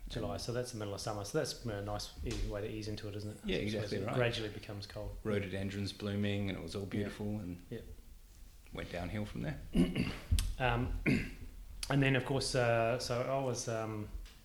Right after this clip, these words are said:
Speaker 1: asked by Adam if, uh, uh, if I could be his, um,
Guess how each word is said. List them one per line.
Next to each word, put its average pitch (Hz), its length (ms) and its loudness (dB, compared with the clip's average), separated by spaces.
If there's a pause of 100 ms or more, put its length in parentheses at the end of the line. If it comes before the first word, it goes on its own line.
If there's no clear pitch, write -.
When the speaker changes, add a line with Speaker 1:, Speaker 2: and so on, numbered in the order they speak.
(120)
Speaker 1:
asked 113 240 -2
by 113 140 2
Adam 110 240 0
if, - 300 -10
uh, 107 180 -2 (840)
uh, 110 280 2
if 120 140 -6
I 113 100 2
could 110 200 -4
be 107 460 -2 (120)
his, 107 300 -4
um, 104 480 0